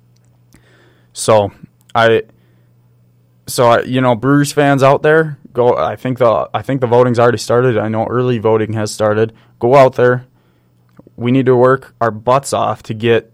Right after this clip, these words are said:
someone, you know, Kane, Yelich, and Shaw, multiple people,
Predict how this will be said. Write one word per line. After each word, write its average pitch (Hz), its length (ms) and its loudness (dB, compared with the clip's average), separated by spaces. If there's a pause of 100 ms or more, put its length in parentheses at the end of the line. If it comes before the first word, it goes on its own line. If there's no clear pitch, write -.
someone, 123 720 0 (280)
you 117 140 -8
know, 110 340 -4
Kane, 131 240 -4
Yelich, 123 300 0
and 117 100 -4
Shaw, 113 280 0
multiple 127 440 -2
people, 117 540 -4